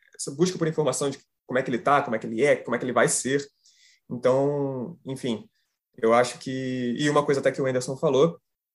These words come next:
foi que o, o atacante, normalmente, ele já é muito visado pela marcação. Então, a partir do momento também que o Erisson entrou no time, eu acho, e-, ele, o Anderson falou isso, eu acho que faz,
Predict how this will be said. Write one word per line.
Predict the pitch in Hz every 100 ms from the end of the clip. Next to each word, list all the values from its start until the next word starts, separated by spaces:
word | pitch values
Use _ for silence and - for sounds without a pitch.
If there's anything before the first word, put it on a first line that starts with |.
| _
foi | - 139
que | 139 143 143 139 -
o, | 147 147 143
o | -
atacante, | 147 151 151 165 165 127 -
normalmente, | - 143 139 143
ele | 139
já | 156 147
é |
muito | 147 156 160
visado | 143 123 135 123
pela | 127
marcação. | 120 117 120 - 110 98 _ _ _ _
Então, | - 131
a |
partir | 135 135
do | 175
momento | 190 170
também | 170 147
que | 143
o | 131
Erisson | 131 160 175 160
entrou | 139 120 131
no | 120
time, | - 135 170 120 - _ _ _ _
eu | 123 120
acho, | 120 - 175
e-, |
ele, | 139 135 135 120
o | 123
Anderson | 127 123
falou | - 120
isso, | 120 117
eu | 113
acho | 113
que | -
faz, | 117 110